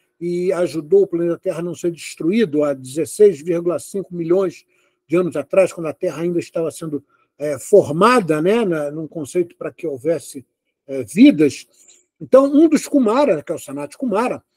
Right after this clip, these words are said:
o que que ele, eles ajudam a humanidade em sua evolução espiritual, mas eles são responsáveis, é, por todo o processo de evolução do próprio planeta, tá?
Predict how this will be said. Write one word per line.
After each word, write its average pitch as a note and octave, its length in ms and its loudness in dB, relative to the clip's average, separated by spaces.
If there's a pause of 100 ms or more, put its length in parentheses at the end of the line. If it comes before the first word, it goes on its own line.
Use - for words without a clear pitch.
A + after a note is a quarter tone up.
(200)
o A3+ 100 -10
que E4+ 140 4
que D#4 120 2
ele, B3+ 160 0 (100)
eles A3+ 260 -2
ajudam B3 600 4
a A3 40 0
humanidade G3+ 580 -4
em G#3+ 60 -6
sua A#3 180 -6
evolução A#3 380 -8
espiritual, B3 580 -2 (300)
mas G#3+ 180 -2
eles C#4 220 0
são C#4 160 2
responsáveis, A#3+ 1200 -4 (400)
é, G3+ 140 -8
por - 240 -14
todo D#4+ 180 -2
o B3 60 -2
processo - 1120 -2
de E3+ 140 -6
evolução A3 480 -2
do A3 100 -8
próprio C#4 440 -2
planeta, G3+ 680 0 (480)
tá? F3+ 240 -8